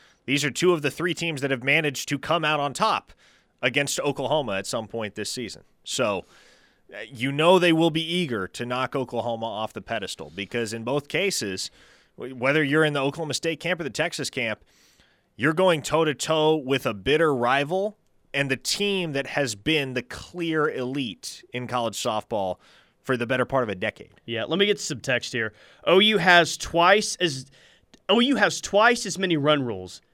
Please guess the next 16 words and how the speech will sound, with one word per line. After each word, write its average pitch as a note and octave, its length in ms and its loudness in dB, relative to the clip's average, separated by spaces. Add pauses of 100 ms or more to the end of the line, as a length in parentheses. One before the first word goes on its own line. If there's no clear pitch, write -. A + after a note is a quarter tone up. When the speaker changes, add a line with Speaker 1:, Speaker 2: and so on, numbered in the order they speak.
(180)
Speaker 2:
than B2+ 160 -6
any E3+ 240 4
other D#3 160 4
team D#3+ 240 0
in C3 100 0
America A2+ 480 -2
with A2 160 -6
forty. G#2+ 560 -8 (480)
Uh, A#2 220 2
when C#3+ 180 4
O D#3+ 120 8
U F#3 200 2
won F3 160 4
the D#3 80 0
two F#3 260 -2
thousand D#3+ 640 2